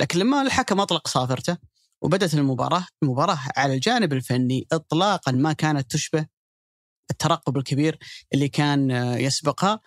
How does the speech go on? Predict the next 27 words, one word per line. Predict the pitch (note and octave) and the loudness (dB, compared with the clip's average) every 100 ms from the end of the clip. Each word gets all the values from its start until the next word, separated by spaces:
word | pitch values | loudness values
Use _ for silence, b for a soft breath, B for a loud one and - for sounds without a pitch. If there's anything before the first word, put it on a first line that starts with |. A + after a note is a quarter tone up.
| B B B - | B B B -4
آم، | D#3 E3 E3+ E3+ E3 D#3 - | 0 0 0 0 0 -2 -2
جزء | E3+ A3+ G#3 | -2 2 2
من | F3+ | 4
الموضوع | E3+ D#3+ D#3+ | 4 2 0
فني، | C#3 D3+ D#3 F3+ | 0 0 2 2
جزء | F3+ D3+ C#3 | 0 0 0
من | C#3+ | 0
الموضوع | C#3 C3+ C#3+ | 0 0 -2
قرارات | - C3+ C3 C3 B2+ | -2 -2 -2 -2 -2
مدربين، | C3 D3+ F3+ G#3+ G#3 | -2 -2 0 0 0
أداء | C#3+ C#3+ C3+ | 0 0 2
لاعبين، | C#3 C3+ E3+ A3 | 2 2 0 0
لكن | F#3+ G3 | 0 0
أنا | G#3 F3+ | 2 2
أعتقد | E3+ D#3+ E3 E3+ C#3+ | 2 0 -2 -2 0
أنه | C#3 | 0
واحد | C#3+ D3 E3 D#3+ C#3+ | 2 0 0 0 0
من | C#3+ | 0
أهم | - C#3+ E3+ | 0 0 0
الأسباب | D3 C3+ - C#3 D3 C3+ | 0 -2 -2 -2 0 0
هي | C3 C#3+ | 0 0
عملية | B2 B2 C3+ | -2 -2 -2
الشحن | C3 - D3+ - | -2 -4 -2 -2
الكبيرة | C3 - B2+ B2+ | -2 -2 -4 -4
اللي | B2 | -4
كانت | - C3 B2 - | -2 -2 -2 -4
موجودة. | A#2 C#3 D3 F3 | -4 -2 -2 -2